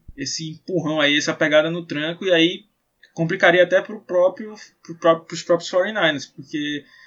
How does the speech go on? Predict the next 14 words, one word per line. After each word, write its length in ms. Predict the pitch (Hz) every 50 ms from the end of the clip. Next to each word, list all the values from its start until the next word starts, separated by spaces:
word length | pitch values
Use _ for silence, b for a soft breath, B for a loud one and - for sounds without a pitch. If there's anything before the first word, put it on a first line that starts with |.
| B B B B B B _ _ -
ah, 640 | 139 135 131 131 131 135 135 135 135 120 113 - - _ _ -
a, 320 | - 135 135 131 113 - -
o 60 | -
quarterback 580 | - - 196 196 208 202 170 156 160 165 165 175
nessa, 400 | 180 175 175 196 170 147 - - _ _ - - 127 - -
N 180 | - 170 175
F 160 | 190 180 - 175
L 80 | 175
é 60 | 180
uma 100 | 180 180
liga 160 | 175 180 175 180
de 80 | 175
quarterbacks 580 | 175 196 185 190 185 175 151 151 147 - - -
e 460 | - 160 165 165 165 - - -